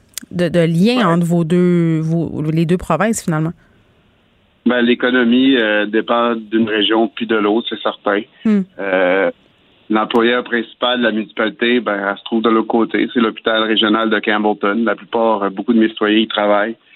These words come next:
Speaker 2: Fait qu'on a une réalité complètement différente sur le territoire. Puis je pense que, que les gens, euh, ils comprennent, mais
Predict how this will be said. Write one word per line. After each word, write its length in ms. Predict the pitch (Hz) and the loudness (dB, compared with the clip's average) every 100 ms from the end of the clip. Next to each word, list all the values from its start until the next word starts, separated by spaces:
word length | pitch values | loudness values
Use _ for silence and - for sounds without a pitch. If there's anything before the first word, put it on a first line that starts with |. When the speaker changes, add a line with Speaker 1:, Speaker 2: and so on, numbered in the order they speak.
| - - _ - | -20 -20 _ -8
Speaker 2:
Fait 60 | |
qu'on 160 | 113 117 | -4 -2
a 40 | |
une 80 | 120 | -2
réalité 420 | 127 135 131 151 | -2 -2 -2 -4
complètement 420 | 151 131 127 127 127 | -2 0 0 -2 -2
différente 440 | - 113 120 123 | -4 -2 0 -2
sur 100 | - | -6
le 40 | 110 | -10
territoire. 600 | 113 101 101 104 113 117 | -8 -8 -6 0 0 -2
Puis 200 | - 95 | -10 -14
je 60 | - | -6
pense 220 | 117 123 | -2 -2
que, 100 | - | -4
que 560 | 107 _ _ _ _ - | -10 _ _ _ _ -2
les 200 | 120 120 | 0 0
gens, 260 | 135 151 143 | 0 0 0
euh, 120 | 120 | -2
ils 100 | 117 | -6
comprennent, 760 | - 135 131 127 147 160 117 | -2 -2 0 -2 0 -4 -6
mais 240 | 104 110 | -2 -2